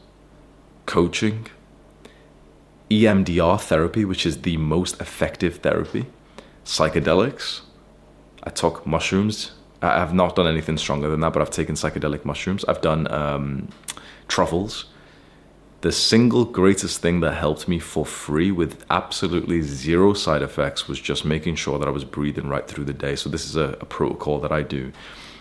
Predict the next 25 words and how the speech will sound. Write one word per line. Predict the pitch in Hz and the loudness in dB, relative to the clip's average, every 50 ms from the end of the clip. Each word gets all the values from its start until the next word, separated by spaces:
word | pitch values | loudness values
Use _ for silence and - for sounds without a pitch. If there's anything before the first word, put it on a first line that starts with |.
| - - - - | -20 -20 -12 -4
When | - 78 92 | 0 2 4
I'm | 110 117 98 | 4 4 6
brushing | 104 95 - - 98 92 | 4 4 4 4 4 4
my | 87 82 | 4 2
teeth | - - 95 95 - - | 2 2 2 2 2 0
in | 78 | -2
the | 73 | 0
morning, | 73 73 73 78 80 76 73 71 69 69 - - - - - - - - - - - _ _ - - | 0 2 2 2 2 2 0 -2 -4 -8 -10 -14 -20 -20 -20 -20 -20 -20 -20 -20 -20 _ _ -4 0
that's | - 90 90 - - - | 2 2 2 2 0 0
when | 107 98 | 2 4
I'm | 92 87 85 82 80 73 73 73 73 73 | 4 4 2 2 0 0 -2 -2 -2 0
really | 78 82 82 85 80 82 80 | 2 4 4 4 4 2 2
aware. | 78 76 73 67 67 71 | 2 2 2 0 0 0
So | - 78 | 2 2
I | 73 - | 0 0
purposely | - - - - 90 90 87 95 92 - 82 82 | -2 -4 0 2 2 2 2 2 -2 0 0 0
brush | 80 80 87 90 90 - - | 0 2 2 2 2 2 2
my | 98 87 | 0 0
teeth | 80 - - 90 82 - | 0 0 0 0 0 0
in | - 78 | -2 -2
a | 78 | -2
way | 76 76 76 73 69 67 - | 0 0 0 0 0 -2 -4
that | - 64 65 | -4 -4 -4
I'm, | 71 71 | -2 -2
like, | 67 71 73 - | -4 -4 -6 -6